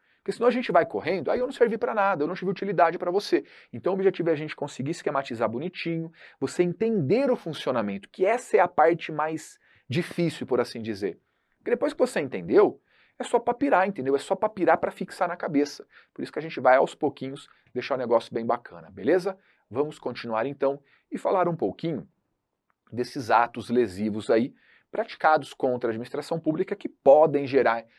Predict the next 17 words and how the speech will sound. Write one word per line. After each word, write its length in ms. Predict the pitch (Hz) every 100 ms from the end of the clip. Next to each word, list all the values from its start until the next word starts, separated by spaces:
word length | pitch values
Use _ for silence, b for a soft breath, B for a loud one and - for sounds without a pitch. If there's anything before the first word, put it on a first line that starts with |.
| b b
a 100 | 127
responsabilização 1000 | 113 107 - 110 110 101 101 104 110 107
da 80 |
P 180 | - 113
J. 320 | 87 78 -
Vem 400 | 78 80 80 104
comigo. 580 | 107 - 110 107 85 76 _ _ _ -
Vamos 200 | 104 110
lá 140 | 117
então, 320 | 113 104 76
ó. 120 | 90 -
O 140 | - _ _ _ _ _ _ b b b
que 120 | -
que 80 | -
a 40 | 247
lei 100 | 214
estabelece? 680 | - 175 127 - - -